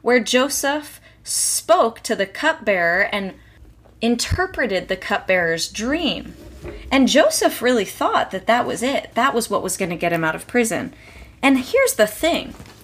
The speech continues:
Ultimately, that was exactly what got him out of prison. But there was a specific timing on it. And it had to be that specific time because all the pieces had to line up just right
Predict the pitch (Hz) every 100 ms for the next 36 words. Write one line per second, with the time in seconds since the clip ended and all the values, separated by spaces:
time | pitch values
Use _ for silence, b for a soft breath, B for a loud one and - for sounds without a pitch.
0 | - - 294 392 - 320 247 185 185 165
1 | 185 - 240 247 254 233 190 220 262 294
2 | - 202 147 - 180 156 180 - 170 175
3 | 165 - - 170 - - - - - -
4 | B B B 247 277 285 262 226 - 214
5 | - - 254 233 - - 254 240 190 160
6 | - 147 - - - - - - B B
7 | B B 240 247 - - 277 226 - 233
8 | 208 185 165 247 214 - - - 202 -
9 | - 247 214 - - 220 170 - B B
10 | B - 233 240 - - 247 311 320 311
11 | - 302 - 190 175 - 226 220 202 208
12 | 226 208 180 - - 240 294 - 220 208
13 | 190 -